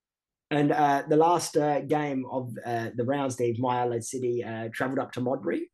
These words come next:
up to, uh, Smith Partners there. Two-all draw, snatched an equaliser at the depth. Tough one on the road.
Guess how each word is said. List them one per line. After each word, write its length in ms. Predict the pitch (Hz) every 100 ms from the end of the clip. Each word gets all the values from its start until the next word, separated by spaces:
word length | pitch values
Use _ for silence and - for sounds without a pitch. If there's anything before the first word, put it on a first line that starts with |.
| _ _ _ _
up 260 | 107 110 -
to, 300 | - 120 -
uh, 140 | -
Smith 220 | - 147
Partners 320 | - 131 - 170
there. 160 | - - - _
Two-all 240 | - 220 165
draw, 420 | 120 190 359 - - _ _ _ _ _
snatched 320 | - 185 -
an 60 | 165
equaliser 460 | 170 160 160 147 151
at 60 |
the 60 | 131
depth. 380 | 147 - - - _ _ _ -
Tough 220 | 175 165
one 100 | 160
on 60 | 151
the 60 |
road. 340 | 143 160 -